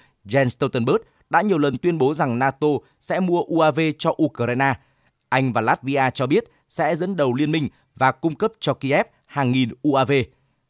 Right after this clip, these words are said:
Ông Mirosnik cũng cáo buộc phương Tây cố gắng bằng mọi cách có thể để biện minh cho các hành động khủng bố của Ukraine tại Kursk. Theo đại sứ Nga, sự thật trắng trợn về một hành động khủng bố do Ukraine tổ chức và thực hiện.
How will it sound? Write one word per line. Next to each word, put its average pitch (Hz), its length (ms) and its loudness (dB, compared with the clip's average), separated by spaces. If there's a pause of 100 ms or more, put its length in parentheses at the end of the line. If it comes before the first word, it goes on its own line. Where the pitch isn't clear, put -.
(380)
Ông 127 200 -2
Mirosnik 131 560 -2
cũng 170 220 -2
cáo 143 140 2
buộc 165 240 0
phương 135 180 -2
Tây 135 240 0 (300)
cố 170 160 0
gắng 165 240 -2
bằng 139 220 0
mọi 120 140 2
cách 220 240 -6
có 160 120 0
thể 170 260 -2 (180)
để 117 180 -2
biện 113 260 -2
minh 135 180 -2
cho 131 140 -4
các 185 200 -2
hành 120 180 -4
động 123 200 -2
khủng 107 220 -2
bố 107 280 -2
của 113 280 0
Ukraine 123 540 -2 (260)
tại 110 240 0
Kursk. - 340 -4 (680)
Theo 143 120 -2
đại 123 160 0
sứ 120 200 -4
Nga, 156 260 0 (340)
sự 175 160 -8
thật 156 180 -4
trắng 156 180 -4
trợn 151 260 -2
về 127 100 -4
một 120 140 -4
hành 120 160 -4
động 123 180 -2
khủng 113 220 -4
bố 113 220 0
do 160 100 0 (120)
Ukraine 127 580 -2
tổ 110 180 -2
chức 233 200 -6 (240)
và 120 220 2
thực 117 160 -8
hiện. 139 160 0